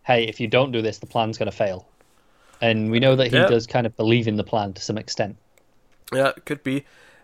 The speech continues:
Speaker 2: Uh, so <laughs> Elliot rushes back into the lab. The, the guy's extra suspicious this time 'cause he runs back in again.
Speaker 1: He's, he's out of breath. He's panting. He's sprinted
Speaker 2: Yeah.
Speaker 1: there.
Speaker 2: And he's just, he's just sort of like, 'cause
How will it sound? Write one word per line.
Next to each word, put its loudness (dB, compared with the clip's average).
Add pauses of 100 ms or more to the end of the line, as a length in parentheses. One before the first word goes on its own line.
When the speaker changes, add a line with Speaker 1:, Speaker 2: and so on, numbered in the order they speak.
(120)
Speaker 2:
Uh, -2
so 0 (180)
<laughs> -2
Elliot 6 (280)
rushes 4
back 6
into 0
the 0
lab. 0 (280)
The, 4
the 2
guy's 6
extra 2
suspicious -2
this -2
time -2
'cause -8
he 2
runs 4
back 4
in 6
again. -2
Speaker 1:
He's, 4
he's 6
out 4
of 0
breath. 4
He's -6
panting. -6
He's -8
sprinted -2
Speaker 2:
Yeah. -4
Speaker 1:
there. -2 (420)
Speaker 2:
And 0
he's 0
just, -4
he's -2
just -2
sort 4
of -20
like, -6
'cause 2